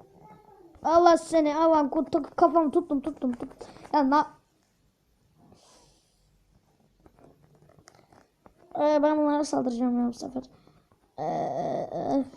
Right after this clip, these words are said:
lan, lan. Aa, attım, attım, attım, attım, attım, attım. Tut, tut, tut, tut, tut. Tut. Ya bize zor. Top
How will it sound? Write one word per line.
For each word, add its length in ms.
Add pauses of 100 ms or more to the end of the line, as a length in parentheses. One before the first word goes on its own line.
(1400)
lan, 200 (560)
lan. 220 (840)
Aa, 220 (500)
attım, 260
attım, 200
attım, 240
attım, 260
attım, 220
attım. 240
Tut, 220
tut, 180
tut, 160
tut, 160
tut. 120 (680)
Tut. 300 (680)
Ya 160
bize 120 (180)
zor. 160 (840)
Top 180